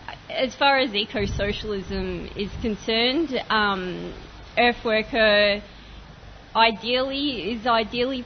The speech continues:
placed to be a part of a future eco-socialist society, um, because eco-socialism offer, often emphasises the need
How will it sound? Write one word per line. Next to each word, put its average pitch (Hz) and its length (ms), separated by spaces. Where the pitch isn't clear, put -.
placed 254 400
to 233 520
be 220 340
a - 80
part 202 420
of 196 300
a 190 340
future 233 340
eco-socialist 220 1200
society, 277 760
um, 220 440
because 214 400
eco-socialism 208 1500
offer, 185 480
often 233 340
emphasises 190 840
the 196 60
need 180 340